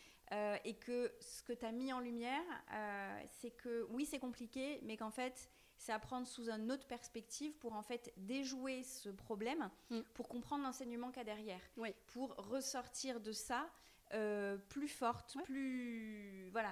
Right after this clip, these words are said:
Speaker 1: avec quelque chose, euh,
Speaker 2: C'est encore
Speaker 1: en
Speaker 2: une
Speaker 1: plus.
Speaker 2: fois faire deux pas en arrière,
Speaker 1: Mm.
Speaker 2: observer. Euh, la vie nous envoie, euh, des, des cailloux, des rochers, des fois des,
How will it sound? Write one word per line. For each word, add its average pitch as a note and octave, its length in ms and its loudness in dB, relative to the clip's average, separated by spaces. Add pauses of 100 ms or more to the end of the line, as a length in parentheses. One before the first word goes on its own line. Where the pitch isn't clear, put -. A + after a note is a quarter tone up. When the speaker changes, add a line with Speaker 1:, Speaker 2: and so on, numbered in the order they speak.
Speaker 1:
avec A3 220 4
quelque A#3 340 -2
chose, A#3+ 260 0
euh, G3 380 2
Speaker 2:
C'est - 160 2
encore A3+ 300 6
Speaker 1:
en - 20 6
Speaker 2:
une A3 60 4
Speaker 1:
plus. A#3+ 100 0
Speaker 2:
fois A3+ 220 8 (300)
faire G3+ 180 2
deux G#3+ 180 2
pas A#3 140 4
en A3+ 100 6
arrière, G#3 380 6
Speaker 1:
Mm. G#3+ 160 -2
Speaker 2:
observer. G3 520 -2 (420)
Euh, F#3+ 260 4
la F#3 120 6
vie G3+ 160 2
nous A#3 200 0
envoie, G3+ 420 4
euh, F3 380 0 (480)
des, E3 840 -2 (400)
des F3+ 140 4
cailloux, G#3+ 520 2
des F#3+ 120 8
rochers, A3+ 600 2
des G3+ 100 0
fois G3 140 -4
des, F#3 120 2